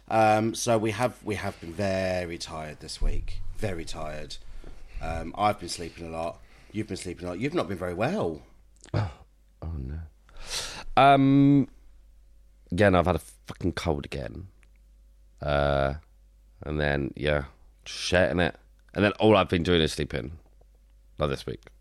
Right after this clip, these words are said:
Speaker 1: It's been a long one.
Speaker 2: I feel like all I do is nap these days.
Speaker 1: Nap?
Speaker 2: Yeah, I love a nap. Like, genuinely today, I was like, "How am I gonna fit in a nap?" <laughs> Like,
Speaker 1: I
Speaker 2: priority-wise.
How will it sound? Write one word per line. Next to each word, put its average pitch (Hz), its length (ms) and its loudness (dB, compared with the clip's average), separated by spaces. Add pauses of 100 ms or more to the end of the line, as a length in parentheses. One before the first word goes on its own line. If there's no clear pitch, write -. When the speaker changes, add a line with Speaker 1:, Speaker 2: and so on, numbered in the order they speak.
(1160)
Speaker 1:
It's - 100 -20
been 90 120 -6
a 80 40 -12
long 73 160 -14
one. 71 200 -14 (440)
Speaker 2:
I - 60 -20
feel 135 80 -6
like 160 160 -8
all 127 80 -4
I 110 60 -2
do 113 160 -6
is 104 120 -8
nap 65 220 -10 (420)
these 71 160 -10
days. 73 300 -16 (760)
Speaker 1:
Nap? 107 360 -8 (440)
Speaker 2:
Yeah, 82 200 -4
I 76 60 -4
love 73 220 -4
a 73 40 -4
nap. 73 420 -6 (1000)
Like, 95 220 2
genuinely 92 420 4
today, 85 260 2
I 76 60 4
was 78 160 2
like, - 220 0 (100)
"How - 360 -2
am 95 120 2
I 92 80 2
gonna 92 180 -2
fit - 220 -4
in 71 240 -2
a - 100 -12
nap?" 71 220 -4 (360)
<laughs> - 60 -2 (840)
Like, 127 260 6
Speaker 1:
I 131 60 4
Speaker 2:
priority-wise. 113 800 4